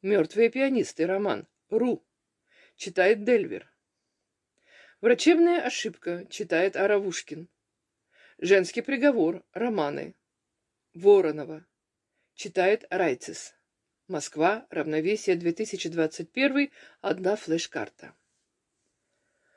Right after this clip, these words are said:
Валентайны. Девочка счастья и удачи. Роман. Перевод с английского. Смейл. Читает Осинцева.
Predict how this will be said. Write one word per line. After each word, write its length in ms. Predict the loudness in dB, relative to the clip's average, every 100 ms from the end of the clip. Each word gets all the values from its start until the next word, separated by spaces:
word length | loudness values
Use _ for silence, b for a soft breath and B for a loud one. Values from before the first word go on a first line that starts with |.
| _ _
Валентайны. 880 | 0 2 2 2 4 4 2 -6 -10 _ _
Девочка 480 | -2 0 0 -2 -2
счастья 440 | 0 0 0 -2
и 40 | -2
удачи. 440 | 2 2 2 0
Роман. 400 | 0 0 0 -2
Перевод 360 | -2 -2 -2 -2
с 60 |
английского. 540 | -4 -2 -4 -4 -6 -6
Смейл. 600 | -6 -2 2 2 -2 -10 _ _ _ _ _ _
Читает 520 | -10 2 4 4 2
Осинцева. 680 | -4 -4 -4 -10 -10 -12 -14